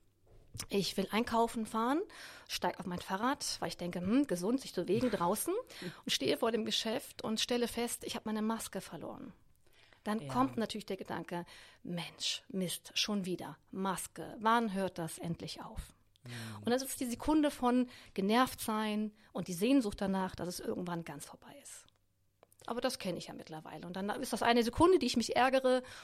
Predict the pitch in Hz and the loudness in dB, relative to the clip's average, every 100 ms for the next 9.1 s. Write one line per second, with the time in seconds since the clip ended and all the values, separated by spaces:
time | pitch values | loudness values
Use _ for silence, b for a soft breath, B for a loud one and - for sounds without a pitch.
0 | B B 214 214 233 226 208 - - 190 | B B -6 -4 -2 -2 -2 -4 -4 -4
1 | 170 - 185 - 196 170 170 170 165 - | -4 -4 -6 -6 -6 -4 -4 -4 -6 -4
2 | - 277 202 190 202 - 208 185 247 - | -2 -2 -2 -4 -4 -2 2 4 4 4
3 | 381 403 - - _ _ - 170 - 220 | 4 2 -2 -12 _ _ -4 -4 -2 -2
4 | - - 180 254 240 185 - - 240 294 | 0 0 0 0 0 -2 -4 -4 -2 0
5 | - 175 185 - _ B B B B 170 | 0 0 -2 -6 _ B B B B -6
6 | 170 185 185 165 156 165 170 190 180 165 | -4 -2 -2 -2 0 4 4 4 0 0
7 | 160 156 175 170 160 - 147 147 165 240 | 0 0 -2 -2 -2 -2 0 0 0 -4
8 | 233 180 185 175 190 175 175 160 202 - | -6 -4 -6 -4 -6 -4 -4 -2 -4 -6
9 | - | -16